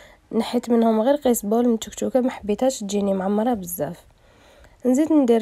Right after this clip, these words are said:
آه، لاباط دوزيام من الفوق هكذا، ونضغط مليح على الأطراف باش تحكم روحها. نسقموها غير بالعقل برك. شوفوا لاباط بزاف هايلة، سورتو كي تريح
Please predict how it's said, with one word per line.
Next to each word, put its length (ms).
آه، 600
لاباط 540
دوزيام 460
من 140
الفوق 380
هكذا، 520
ونضغط 1500
مليح 400
على 100
الأطراف 540
باش 140
تحكم 400
روحها. 460
نسقموها 480
غير 200
بالعقل 460
برك. 220
شوفوا 320
لاباط 760
بزاف 640
هايلة، 260
سورتو 300
كي 140
تريح 540